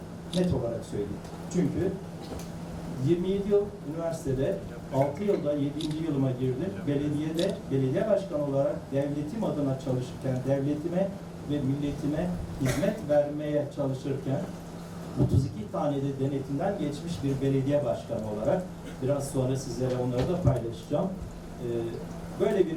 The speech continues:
konunun gündeme gelmesi hepimizi üzdü. Öncelikle şunu söyleyeyim. Hepimizin ailesi var. Benim bir çocuğum var. Engelli bir çocuğum var. Dün onun gözünden düşen gözyaşı damlalarını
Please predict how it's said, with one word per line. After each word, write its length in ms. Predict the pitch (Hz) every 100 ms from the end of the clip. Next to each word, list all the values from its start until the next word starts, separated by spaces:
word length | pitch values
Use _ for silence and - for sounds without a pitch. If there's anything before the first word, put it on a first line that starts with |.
| 135
konunun 360 | 160 151 151 147 131
gündeme 380 | 151 143 120 110 107
gelmesi 560 | 113 107 110 - 170 196 - - -
hepimizi 420 | 175 135 127 143
üzdü. 300 | 120 104 104 98 - - -
Öncelikle 480 | 185 226 233 - 240
şunu 260 | - 196 -
söyleyeyim. 380 | 139 110 101 - - - - - - -
Hepimizin 420 | 240 208 185 -
ailesi 440 | 190 143 123 - 104
var. 100 | 117 - - - - - - - - - - - -
Benim 220 | 202 202 208 - - - - - - - 170
bir 160 | 196
çocuğum 400 | 175 151 147 135
var. 120 | 110 101 - - - - 170
Engelli 420 | 170 151 147 135
bir 120 | 131
çocuğum 320 | - 123 110
var. 120 | 110 101 - 131
Dün 220 | 202 208 - 165
onun 220 | 185 214 -
gözünden 520 | 156 147 151 147 147 135 147
düşen 280 | - 135 127 - - - - - - - 139
gözyaşı 580 | 185 190 151 131 131 117 -
damlalarını 800 | 147 147 151 151 147 143 147 208